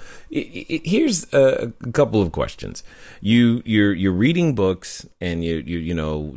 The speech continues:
doing, doing your thing. How do you realize one day, like, what happened? One day, do you go, "You know what? I need to be in the media." Like, what was,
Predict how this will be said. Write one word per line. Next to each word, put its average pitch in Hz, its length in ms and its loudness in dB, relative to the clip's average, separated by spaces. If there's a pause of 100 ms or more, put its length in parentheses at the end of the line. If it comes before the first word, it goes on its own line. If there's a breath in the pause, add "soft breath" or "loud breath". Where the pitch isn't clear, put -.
doing, 120 380 0
doing 98 300 -2
your 87 120 -2
thing. 78 320 -6
How 151 300 -2
do 175 80 -4
you 120 420 0
realize 87 600 -2
one 73 300 -6
day, - 180 -10
like, 78 300 -8
what 135 200 0
happened? - 640 -6 (340 soft breath)
One 95 300 -2
day, 85 220 0
do 80 80 -8
you 85 120 -4
go, 82 160 -4
"You 127 120 -2
know 302 100 0
what? 214 380 -2 (800)
I 139 80 0
need 175 260 -2 (220)
to 107 60 -8
be 113 140 -2
in 110 120 2
the 85 40 -2
media." 76 520 -8 (420)
Like, 90 240 0
what 127 200 2
was, 127 340 0